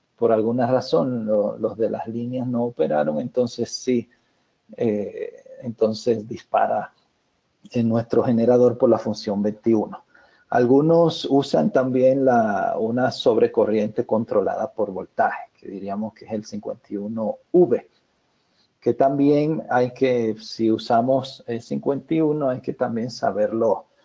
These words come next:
coordinar con el sistema. O sea que yo diría que básicamente los que tienen que ver con coordinación del sistema son las, las sobrecorrientes, la, la función de distancia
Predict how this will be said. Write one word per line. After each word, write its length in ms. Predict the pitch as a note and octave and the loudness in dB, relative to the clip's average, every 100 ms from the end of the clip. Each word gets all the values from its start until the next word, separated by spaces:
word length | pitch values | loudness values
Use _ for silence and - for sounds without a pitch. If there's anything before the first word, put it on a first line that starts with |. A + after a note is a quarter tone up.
| _ _ _ _ | _ _ _ _
coordinar 1000 | A#2 A2+ G#2+ A2 F2+ G#2 G#2+ - - - _ _ _ _ _ | 0 0 0 -4 -2 -2 -2 -4 -6 -8 _ _ _ _ _
con 220 | - G#2+ | -4 -2
el 140 | G#2 G2+ | -2 -4
sistema. 720 | - F2+ - G#2 - - - _ _ | -10 -12 -6 -6 -6 -10 -18 _ _
O 60 | - | -8
sea 240 | - A2+ | -4 -4
que 320 | - B2 A#2 G#2 _ | 0 0 0 -4 _
yo 140 | A#2 | -4
diría 380 | C3+ C#3+ C3+ - | -2 0 0 0
que 160 | C3+ A#2+ | -2 0
básicamente 840 | B2 - - C3+ C3 C3+ C3 C3 | 0 -4 -2 -2 -2 -6 -2 0
los 220 | A#2 A2 | 0 -2
que 160 | - A2 | -6 -6
tienen 480 | - B2 C#3+ D#3+ | -4 -8 -6 -8
que 200 | - C3 | -6 -4
ver 320 | A2 B2 C3 - _ _ _ _ _ _ | 0 0 -2 -8 _ _ _ _ _ _
con 220 | - A#2 | -6 -2
coordinación 880 | A#2+ A2 G#2+ G#2 G2+ - A2+ A2 A#2+ | 2 2 0 -6 -10 -8 -4 -2 2
del 120 | A#2+ | 0
sistema 560 | - B2 - E3+ D#3+ A#2+ | 0 -8 2 2 2 -4
son 260 | - A2+ | -2 -2
las, 400 | A#2 A2 G#2+ - | 0 -2 -4 -10
las 180 | G#2+ G2 | -8 -8
sobrecorrientes, 1120 | - A2+ G2 G2 - G#2 C3+ C#3 C#3 D2 C#2+ - | -2 -2 -2 -6 -6 -4 -4 -4 -4 -6 -6 -6
la, 320 | G#1 - - | -6 -6 -6
la 100 | D#2 | -10
función 540 | - A1+ - - G2 G2 | -10 -14 -12 -10 -8 -8
de 100 | G2 | -8
distancia 800 | - _ - C#2+ - - - | -10 _ -4 -4 -4 -6 -6